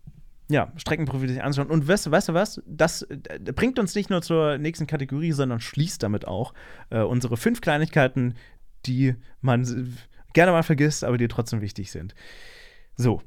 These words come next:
das bringt uns zu unserer nächsten Kategorie. Und du darfst dich jetzt gerne zurücklegen, weil wir kommen jetzt auch zu einer super spannenden, also wie ich finde, einen super schönen Lauf. Ich habe euch nämlich einmal mehr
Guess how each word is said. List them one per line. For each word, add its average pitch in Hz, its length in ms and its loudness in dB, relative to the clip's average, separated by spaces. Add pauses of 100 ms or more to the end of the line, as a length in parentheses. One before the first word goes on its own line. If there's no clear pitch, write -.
(280)
das 135 160 2
bringt 143 180 0
uns 135 180 0
zu 131 100 -2
unserer 113 580 2
nächsten 165 260 2
Kategorie. 143 340 2
Und 165 80 4
du 143 60 2
darfst 220 200 4
dich 180 120 0
jetzt 175 200 -2
gerne 170 220 0
zurücklegen, 117 540 -4
weil 151 520 -2 (220)
wir 147 120 -2
kommen 185 140 0
jetzt - 140 -4
auch 180 140 -2
zu - 160 -2
einer 147 400 -2 (360)
super 151 460 -2
spannenden, 92 360 -6
also 127 180 0
wie 185 140 0
ich 202 100 -4
finde, 170 200 -2
einen 139 140 0
super 160 280 0
schönen 139 340 0
Lauf. 113 260 0
Ich 143 80 -6
habe - 120 -2
euch 156 120 -2
nämlich 143 260 -2
einmal 135 200 0
mehr 123 180 4